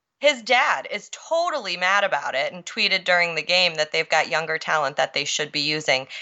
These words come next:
And you know what? At this point, I don't disagree with him. I mean, what they have is clearly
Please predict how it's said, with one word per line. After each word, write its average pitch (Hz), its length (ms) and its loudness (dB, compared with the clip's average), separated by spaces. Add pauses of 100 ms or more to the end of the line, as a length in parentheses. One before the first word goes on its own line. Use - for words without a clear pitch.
(100)
And 185 140 2
you 190 80 4
know 196 120 4
what? 190 220 6
At - 220 0
this - 260 -4
point, 349 280 0 (400)
I 339 80 6
don't 339 180 4
disagree 320 420 -4
with 202 180 0
him. 139 260 -6 (200)
I - 60 0
mean, 214 320 2 (560)
what 247 180 4
they 254 140 4
have 214 380 4
is 175 100 -14
clearly 185 500 -6